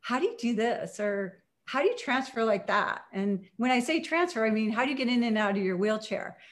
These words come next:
Because we all kind of do it a little bit different. Like we have some things that are similar, us wheelchair users,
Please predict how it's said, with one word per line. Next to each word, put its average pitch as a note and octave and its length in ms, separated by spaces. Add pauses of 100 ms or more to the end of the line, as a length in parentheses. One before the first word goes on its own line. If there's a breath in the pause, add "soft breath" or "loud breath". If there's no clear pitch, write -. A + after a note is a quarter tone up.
(120)
Because B3 240
we C4+ 180
all A4 240
kind F4 240
of B3+ 160
do A#3+ 160
it C#4 80
a B3 60
little A3 220
bit F#3 200
different. - 400 (360 soft breath)
Like A#3 100
we D#4+ 120
have F4+ 240 (120)
some C4+ 280
things A#3 260
that A#3 100
are G#3+ 120
similar, B3 720
us A3 220
wheelchair A3 460
users, C4+ 500